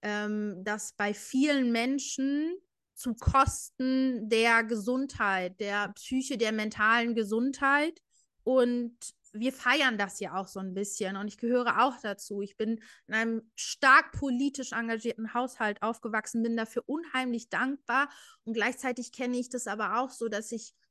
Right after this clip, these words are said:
Menschen, die weit über ihre Grenzen rausgehen, politisch engagiert sind, immer wieder noch einen draufsetzen, dass ich denke, was für eine krasse Persönlichkeit. Und ist das wirklich so eine krasse Persönlichkeit, wenn ich mich bis zum Get-No dafür aufopfere?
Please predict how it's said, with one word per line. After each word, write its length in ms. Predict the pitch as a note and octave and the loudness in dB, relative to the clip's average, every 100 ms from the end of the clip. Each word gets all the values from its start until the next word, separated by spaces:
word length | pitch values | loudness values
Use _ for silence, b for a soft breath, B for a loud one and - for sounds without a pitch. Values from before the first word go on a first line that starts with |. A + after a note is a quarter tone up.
| - A3 | -6 -2
Menschen, 480 | B3+ C4 C4+ B3 | 0 0 0 0
die 340 | A3+ A#3+ A#3+ - _ _ - | 2 0 0 -6 _ _ -6
weit 420 | G#3+ C4 D#4+ - | 4 6 6 4
über 240 | C4+ B3+ | 0 0
ihre 220 | A#3 B3 A#3 | 0 -2 -4
Grenzen 500 | B3 B3 C#4 - B3 | -4 -4 -4 -6 -4
rausgehen, 720 | A3 A#3 C#4 C#4+ - B3+ A#3+ | 2 4 4 0 -6 -6 -4
politisch 540 | C4 A#3+ C#4+ C#4 - | -4 -2 -2 -4 -4
engagiert 840 | A#3+ B3 A#3+ B3 A3 A#3 C#4+ C4+ - | 0 2 2 2 0 0 2 0 -2
sind, 540 | - B3+ B3+ C4+ C4+ - B B B _ | 0 2 4 4 0 -4 B B B _
immer 340 | D4 D4+ C#4+ C4 | 0 4 4 4
wieder 180 | C4 | 2
noch 160 | B3 B3 | 0 0
einen 240 | A#3 A#3+ | -2 0
draufsetzen, 580 | A3+ A3 B3+ B3+ A#3 B3 | 2 4 2 0 -6 -4
dass 80 | A3+ | -6
ich 80 | - | -4
denke, 320 | A#3+ A#3+ G#3 | -2 0 6
was 260 | C4+ D4+ - | 6 4 -2
für 140 | C4+ | -4
eine 220 | A#3 B3+ | -2 -4
krasse 360 | - A#3 - A#3 | -4 -6 -4 -8
Persönlichkeit. 1300 | - A#3 A#3 E4+ E4+ F#3+ - - D#3+ A#2 A#2+ - _ _ | -4 -4 -2 -2 -2 -4 -6 -6 -4 -4 -6 -14 _ _
Und 480 | A3 A#3+ A#3+ A#3+ A#3+ _ _ _ _ _ _ _ _ | -2 2 2 0 -6 _ _ _ _ _ _ _ _
ist 240 | D#4 F#4 G4+ | 0 2 2
das 200 | F4+ C4+ | 2 4
wirklich 340 | B3+ A#3+ A3+ | 2 2 0
so 100 | A#3 | 0
eine 260 | G#3+ A3+ B3 | 0 -2 -2
krasse 340 | A#3 A#3 A3+ | -4 -4 -6
Persönlichkeit, 920 | A#3+ A3+ G#3+ B3+ B3 - - A3 A3 | -6 -6 -4 -4 -4 -6 -2 -2 -2
wenn 160 | G#3+ A3+ | -6 -4
ich 180 | A#3+ B3 | -6 -4
mich 400 | B3 B3 - - | -4 -4 -10 -10
bis 260 | C4+ C4+ - | -6 -6 -4
zum 220 | C4 A#3+ | -4 -2
Get-No 400 | A#3 A#3 A#3 A#3 | 0 0 0 0
dafür 400 | A3 A3+ - - | 2 0 -2 0
aufopfere? 1200 | G#3+ C#4+ - - F#3+ - - F#3 E3+ F3 G3+ D4+ | 2 2 -2 -2 -2 -4 -8 -8 -4 0 2 2